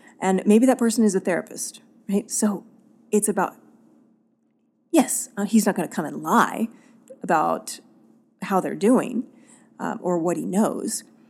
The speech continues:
but he is going to find a way to authentically communicate while giving them the gift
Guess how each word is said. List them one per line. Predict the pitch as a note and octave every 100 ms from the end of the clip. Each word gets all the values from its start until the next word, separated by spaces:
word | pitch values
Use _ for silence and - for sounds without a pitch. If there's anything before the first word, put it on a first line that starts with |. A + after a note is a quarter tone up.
| _ _
but | -
he | F#3+
is | G#3 -
going | G#3 D3+
to |
find | - - - G#3 F3+
a |
way | E3+ G3+ F#3+ D3+ -
to | - -
authentically | - A#3+ B3 - D#3+ -
communicate | - A3 A3 F3 F#3 - - - _ _ _ _
while | F#3 F#3+ D#3+ - F3+ -
giving | F3+ G3 F#3+
them | E3+ D#3+
the | -
gift | - A#3+ G3+ - -